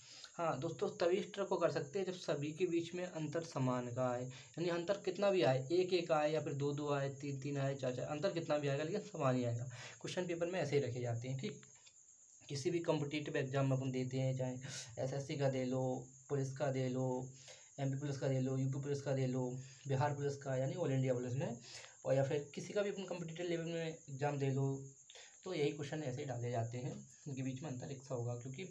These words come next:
exam कराने वाले भी तो इंसान ही होते हैं, वो कोई ऐसा नहीं है कि कुछ भी रखे दें, ठीक है, उनके ऊपर pressure होता है question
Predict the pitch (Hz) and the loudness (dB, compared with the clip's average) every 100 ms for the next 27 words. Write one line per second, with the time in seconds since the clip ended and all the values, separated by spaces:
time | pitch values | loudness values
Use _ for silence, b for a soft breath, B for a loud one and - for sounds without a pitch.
0 | - 156 135 185 180 170 156 175 175 175 | -2 0 4 2 4 2 2 2 2 0
1 | 175 180 170 143 151 143 135 117 123 131 | -2 -2 -2 0 0 2 2 0 -2 -6
2 | B B B 131 131 147 143 - - - | B B B -6 -4 -2 -2 -6 -16 -20
3 | - - - 135 156 139 135 147 143 143 | -20 -10 -4 -2 0 0 0 0 -2 -4
4 | 139 139 127 131 135 131 - - - 160 | -2 0 0 0 -2 -4 -8 -10 -10 -10
5 | - - 147 185 202 185 147 156 165 147 | -14 -10 -6 -2 -2 -4 -2 6 6 6
6 | 139 143 143 143 | 4 2 0 0